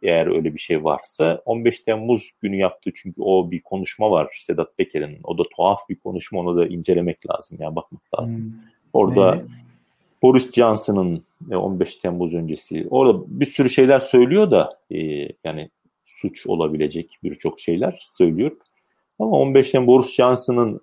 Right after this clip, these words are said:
Speaker 1: Dışişleri Bakanlığı'na gelmesini orada şey yapıyor. İşte tırnak içerisinde darbeye katılanları, ben on beş Temmuz'un bir darbe girişimi olduğu kanaatinde değilim. Bir tuzak olduğu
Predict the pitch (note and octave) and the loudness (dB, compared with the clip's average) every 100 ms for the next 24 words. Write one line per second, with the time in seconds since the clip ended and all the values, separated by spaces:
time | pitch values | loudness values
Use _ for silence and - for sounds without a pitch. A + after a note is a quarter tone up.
0 | _ _ - E3+ - A#2+ A2+ G#2+ - G#2+ | _ _ -6 -6 0 2 4 2 0 -2
1 | G#2+ G#2+ G2+ G2 G2 G2 - G2 F2+ D#2+ | 0 0 2 4 4 0 -2 -2 -2 0
2 | D#2+ D2+ - - E2+ D#2 - F3 - - | -2 -4 -8 -8 -8 -6 -4 -6 -6 -20
3 | _ _ _ _ _ - B2+ A#2 - - | _ _ _ _ _ -2 4 4 2 -6
4 | _ _ _ _ G#2+ A#2+ A#2 A2+ F#2 G2+ | _ _ _ _ 0 0 2 0 0 0
5 | F2+ G2 G#2 G2+ A#2 B2 - A2 G#2+ G#2 | 2 4 4 6 6 6 2 -2 2 2
6 | G2 G2 G#2 E2 _ _ _ _ G#2 G2 | 2 4 4 2 _ _ _ _ -4 -4
7 | F#2+ - G#2+ G#2 F#2+ - F#2+ F#2 F#2+ F#2 | -6 -10 -6 -2 -2 -2 -6 -6 -6 -6
8 | F2+ F2+ F2 F#2 F2+ F#2 F#2+ - G2 F2+ | -6 -6 2 2 2 0 0 -2 -4 -2
9 | F2+ F#2 F2 E2 F#2 F2 E2 F2+ G2 - | -2 -2 -2 -2 -4 -2 -2 -2 -6 -4
10 | A2 G2+ G2+ F2 D#2 D#2 D2+ | -2 0 0 -2 -4 -8 -10